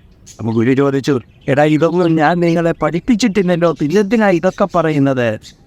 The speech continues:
അപ്പോൾ അവൻ പറഞ്ഞു, "ഗുരുവിന് വേണ്ടിയിട്ടാണ് ഞാൻ ഇതെല്ലാം പറയുന്നത്. ഇങ്ങനെ പറഞ്ഞ് പേടിപ്പിച്ചാലേ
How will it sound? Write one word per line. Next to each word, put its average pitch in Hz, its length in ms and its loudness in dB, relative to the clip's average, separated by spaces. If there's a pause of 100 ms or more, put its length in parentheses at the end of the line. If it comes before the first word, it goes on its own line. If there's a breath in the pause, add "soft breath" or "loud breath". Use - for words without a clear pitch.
(500)
അപ്പോൾ 127 280 0
അവൻ 131 200 2
പറഞ്ഞു, 131 320 0 (640)
"ഗുരുവിന് 131 320 2
വേണ്ടിയിട്ടാണ് 170 840 0 (100)
ഞാൻ 165 220 -2
ഇതെല്ലാം 160 460 0
പറയുന്നത്. 139 560 0 (640)
ഇങ്ങനെ 180 320 2
പറഞ്ഞ് 190 500 2
പേടിപ്പിച്ചാലേ 180 1040 0